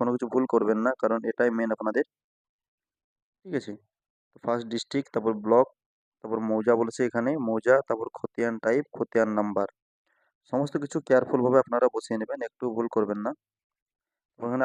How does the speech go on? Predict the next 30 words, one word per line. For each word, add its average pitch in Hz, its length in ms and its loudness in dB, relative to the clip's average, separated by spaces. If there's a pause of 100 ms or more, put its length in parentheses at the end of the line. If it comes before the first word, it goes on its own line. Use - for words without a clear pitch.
আপলোড 123 320 4 (120)
পর্চা, 113 240 0 (100)
ঠিক 180 140 -2
আছে? 127 100 -2 (100)
মানে 117 120 0 (100)
আপ-, 113 300 -6
আপনাদের 117 320 -6 (100)
যে 131 60 2 (140)
ল্যান্ড 120 220 0 (360)
রয়েছে, 123 320 -4 (100)
জমির 113 300 -2
যে 113 120 -6
কাগজটি 110 380 2
রয়েছে, 113 260 -2
সে 123 120 -4
কাগজটি 113 260 2
আপনাদের 120 220 0
এখানে 123 260 -4
আপলোড 110 300 -12
করতে - 300 -6
হবে। 113 140 -2 (760)
তো - 100 -20
আপনারা 123 240 0
একশো - 220 -4
কপির 131 240 2
মধ্যে 135 200 4
আপলোড - 220 -6
করার 135 200 4
চেষ্টা 120 280 -2
করবেন, 113 240 2